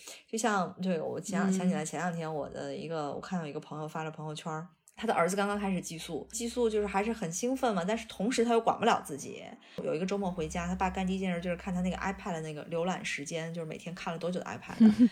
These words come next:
Speaker 2: <laughs>
Speaker 1: 然后就是
Speaker 2: 嗯。
Speaker 1: 他爸一边看，这儿子在旁边一边滴汗，就发现那个 iPad 就真的是管不住自己啊，就突然就撒欢儿了，
Speaker 2: 嗯。
Speaker 1: 没有人管了。
Speaker 2: 但是他们不会没收这些吗？就是好，我，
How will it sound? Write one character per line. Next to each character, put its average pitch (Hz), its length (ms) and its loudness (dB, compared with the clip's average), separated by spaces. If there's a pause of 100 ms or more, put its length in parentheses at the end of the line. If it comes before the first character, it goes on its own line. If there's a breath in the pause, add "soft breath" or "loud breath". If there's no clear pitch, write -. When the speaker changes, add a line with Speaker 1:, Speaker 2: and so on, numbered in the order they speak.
Speaker 2:
<laughs> 349 400 6
Speaker 1:
然 - 180 6
后 170 220 10
就 294 200 8
是 - 100 2
Speaker 2:
嗯。 190 340 2
Speaker 1:
他 226 220 4
爸 202 260 6
一 190 140 0
边 196 240 8
看， 190 240 0
这 175 80 2
儿 135 240 0
子 170 60 2
在 165 100 6
旁 156 120 -2
边 156 240 0
一 175 60 -4
边 175 260 2
滴 170 220 -6
汗， - 340 2
就 180 120 -4
发 196 160 0
现 214 80 2
那 190 80 6
个 185 80 2
iPad 202 340 2
就 202 140 -2
真 254 260 2
的 214 100 10
是 220 140 6
管 151 240 8
不 147 80 0
住 190 160 8
自 160 180 -2
己 - 180 -8
啊， - 200 -6
就 202 140 4
突 240 180 0
然 214 160 10
就 202 80 4
撒 196 260 8
欢 208 200 10
儿 185 100 12
了， 156 220 4
Speaker 2:
嗯。 196 80 2
Speaker 1:
没 185 80 6
有 202 80 6
人 175 160 4
管 175 260 4
了。 - 260 -2
Speaker 2:
但 330 140 8
是 320 60 6
他 320 100 4
们 339 160 6
不 269 180 -2
会 330 200 4
没 311 240 6
收 311 320 6
这 285 180 0
些 220 180 2
吗？ 202 200 6
就 254 120 -2
是 269 120 4
好， 240 120 0
我， 196 160 4